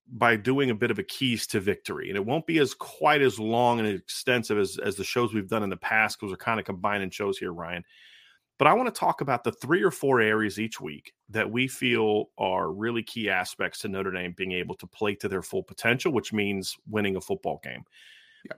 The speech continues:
Speaker 1: And, and we'll start with the offense, and then we'll go to the defense. But first, Ryan, I wanna start with the Notre Dame offense.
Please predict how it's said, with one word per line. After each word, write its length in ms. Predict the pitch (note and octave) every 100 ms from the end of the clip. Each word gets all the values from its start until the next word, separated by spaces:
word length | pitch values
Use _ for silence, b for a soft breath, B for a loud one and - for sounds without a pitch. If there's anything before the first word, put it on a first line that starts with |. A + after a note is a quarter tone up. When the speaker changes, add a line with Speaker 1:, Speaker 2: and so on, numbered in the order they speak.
| -
Speaker 1:
And, 380 | A#2 A2+ A2+ -
and 300 | A2+ A2 A#2+
we'll 100 | B2+
start 260 | - -
with 120 | C3+
the 140 | - A2+
offense, 500 | A2 A2 A2+ A2 -
and 60 | G#2+
then 140 | G#2
we'll 80 | G2+
go 160 | - G2+
to 80 |
the 100 | F#2+
defense. 460 | F#2 G2 - F2+ -
But 160 | A#2 -
first, 280 | E3+ F#3+
Ryan, 220 | - B2+ A#2+
I 60 |
wanna 180 | A#2 A2
start 340 | - G#2+ G2+
with 160 | G#2 G2
the 80 | F2+
Notre 260 | F#2 F2+
Dame 180 | F2 D#2+
offense. 640 | D2 D2 - B1+ - -